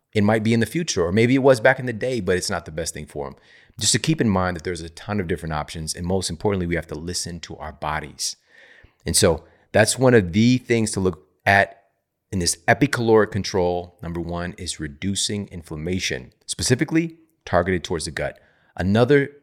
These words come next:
point of emphasis that we look at in Eat Smarter that is controlling what calories are doing in our bodies, specifically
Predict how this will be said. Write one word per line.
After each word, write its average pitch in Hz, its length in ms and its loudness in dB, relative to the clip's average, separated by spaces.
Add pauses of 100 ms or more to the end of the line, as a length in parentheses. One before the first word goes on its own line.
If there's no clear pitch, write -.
(300)
point 147 140 0
of 110 80 0
emphasis 110 640 0
that 87 300 0
we 95 80 -2
look 113 200 0
at 113 180 -4
in 95 140 -8
Eat 101 120 -4
Smarter 101 380 0
that 82 300 0
is 90 120 -4
controlling 131 580 -2
what 113 240 4 (280)
calories 107 380 2
are 87 60 0
doing 92 480 -6
in 87 100 -12
our 82 100 -6
bodies, 71 520 -6 (420)
specifically 131 760 2